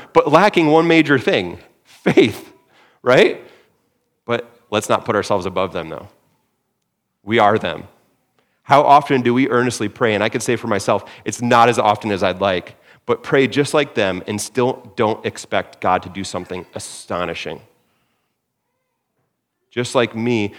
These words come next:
with the church starting in Cat Lake, I've been praying for that, but when it happened, I had to,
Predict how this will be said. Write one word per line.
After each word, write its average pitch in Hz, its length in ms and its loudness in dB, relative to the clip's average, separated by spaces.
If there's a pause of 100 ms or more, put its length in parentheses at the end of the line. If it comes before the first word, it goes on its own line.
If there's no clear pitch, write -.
(160)
with 107 140 -8
the 110 80 -8
church - 320 -6
starting 110 400 -2
in 101 80 -4
Cat 104 240 -2
Lake, 110 160 -2
I've 107 140 -2
been 110 160 -2
praying 147 280 -2
for 123 120 -4
that, 107 160 0
but 120 100 -4
when 117 100 -2
it 117 80 -4
happened, 120 440 -4 (180)
I - 80 -8
had 131 260 -4
to, 117 120 -2